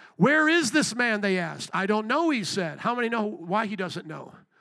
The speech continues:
'Cause he was blind and went on a mile journey. He left Jesus still blind and then walked and went on his way. Sometimes people ask me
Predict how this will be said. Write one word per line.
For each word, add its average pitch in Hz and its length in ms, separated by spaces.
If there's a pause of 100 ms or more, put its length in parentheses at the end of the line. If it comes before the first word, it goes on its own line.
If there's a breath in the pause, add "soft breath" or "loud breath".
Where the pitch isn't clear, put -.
(360 soft breath)
'Cause 196 140
he 254 100
was 220 160
blind 233 400
and 185 80
went 233 140
on 214 100
a 202 60
mile 214 340
journey. 214 460 (1120 loud breath)
He 277 140
left 254 280
Jesus 240 360
still 285 240
blind 254 640 (520 loud breath)
and 247 180
then 247 220
walked 277 600
and 254 160
went 285 160
on 277 160
his 294 180
way. 285 400 (1000 soft breath)
Sometimes 254 520
people 233 300
ask 247 280
me 170 220